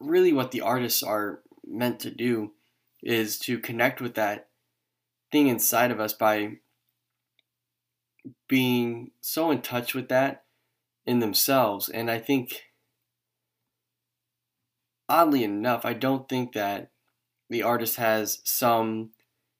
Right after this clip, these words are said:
innate wisdom into the way that humanity works at large, but I think that they have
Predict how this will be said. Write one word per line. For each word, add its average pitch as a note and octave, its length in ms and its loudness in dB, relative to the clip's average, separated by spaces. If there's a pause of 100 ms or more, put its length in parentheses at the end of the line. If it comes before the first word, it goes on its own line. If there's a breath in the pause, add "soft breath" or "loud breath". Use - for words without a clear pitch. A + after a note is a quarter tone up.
(500)
innate A#2 420 -2
wisdom A2+ 600 -2
into G#2 720 -4 (920)
the F2+ 580 -4 (4000)
way C#3+ 260 6
that A#2 300 0
humanity B2 680 0
works A2+ 400 -4
at G#2 240 -6
large, G#2+ 520 -2
but B2 120 -4
I A#2 80 0
think C3+ 180 0
that C3 140 -2
they A#2+ 100 -2
have A#2 340 -2